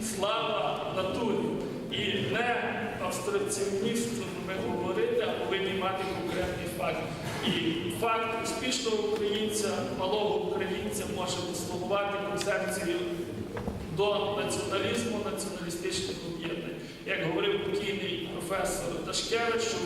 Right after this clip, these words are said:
українці об'єднуються за п'ять хвилин до розстрілу. Е, не хотів би, щоб націоналісти об'єднувалися за п'ять хвилин до закінчення чи краху української держави, яка би мала бути за її змістом.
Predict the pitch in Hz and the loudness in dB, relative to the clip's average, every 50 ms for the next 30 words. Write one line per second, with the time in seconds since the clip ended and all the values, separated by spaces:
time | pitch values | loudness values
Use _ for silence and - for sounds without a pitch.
0 | 175 - - - 220 220 220 220 - - - 180 - 185 196 196 190 190 190 185 | 0 0 2 2 2 2 0 0 0 0 -2 -2 0 0 0 0 0 -2 -2 -2
1 | - - 170 - - 170 160 - 196 190 185 180 180 - - 170 180 180 175 170 | -2 -2 -2 -2 -2 -2 -2 0 0 0 0 0 -2 -2 -2 -2 -2 0 0 0
2 | - 170 180 175 - - - 160 - - - - - - - - 120 110 - - | 0 0 0 2 2 2 2 2 0 0 -2 -4 -4 -4 -4 -4 -6 -6 -8 -8
3 | - - - - - - - - 151 151 156 190 196 202 220 - - 254 254 247 | -8 -8 -8 -8 -6 -4 -2 0 0 0 0 0 2 2 2 2 2 2 2 2
4 | 226 226 220 226 - 202 202 202 196 196 196 - 180 - - 190 190 196 208 208 | 4 4 4 4 2 2 2 2 2 2 2 2 2 2 2 2 2 2 2 2
5 | 220 214 240 - - - 202 196 196 190 190 190 196 190 160 160 190 202 202 202 | 2 2 0 0 0 2 2 4 4 4 2 2 2 0 2 2 2 2 2 2
6 | 196 190 190 190 202 - - 175 160 165 170 175 180 196 196 196 185 196 196 180 | 0 2 2 2 2 0 0 0 -2 -2 -2 0 0 0 0 0 0 -2 -2 -2
7 | 180 190 190 185 185 185 170 175 180 175 175 175 175 175 175 175 180 175 175 - | 0 0 0 0 0 -2 -2 -2 0 0 0 0 0 -2 -2 -2 -4 -4 -4 -4
8 | 175 175 180 175 170 175 175 - - - - - - - 180 175 175 190 185 185 | -4 -4 -6 -6 -6 -6 -6 -8 -8 -10 -10 -8 -6 -6 -4 -2 -2 0 2 2
9 | 180 180 180 180 180 - - - 185 196 196 185 - 190 196 180 170 170 170 170 | 2 2 0 0 -2 -2 -2 -2 -2 0 0 0 0 0 0 -2 -2 -2 -2 -2
10 | - 196 202 214 220 214 208 - - - - - - - - 180 180 175 - - | 0 2 2 4 4 4 4 2 2 2 2 2 2 2 0 0 0 2 2 2
11 | - - - 180 - - - - 175 170 170 170 170 165 175 170 170 170 - - | 2 0 0 -2 -2 -2 -2 -2 -2 -2 0 0 0 0 0 0 0 0 0 0
12 | 165 160 - - - - | 0 0 -2 -2 -4 -6